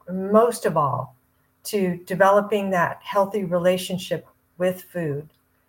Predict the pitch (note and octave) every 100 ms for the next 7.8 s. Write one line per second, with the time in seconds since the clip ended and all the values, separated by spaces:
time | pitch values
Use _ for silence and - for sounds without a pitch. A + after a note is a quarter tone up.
0 | _ - F#3+ F3+ F3 F3+ F#3 F#3 F3 E3+
1 | - _ _ _ _ _ _ _ _ _
2 | _ _ - F3+ E3 - - A3 G3+ F#3
3 | E3+ E3+ E3+ D3 - - F#3+ E3+ E3+ E3
4 | D#3+ D3+ - E3 D#3 D#3 - E3 D#3+ D3
5 | - _ _ _ _ _ _ _ _ _
6 | _ - _ _ _ _ _ _ _ -
7 | B3 A#3 C#4 C#4+ D4 C4+ A#3 G#3+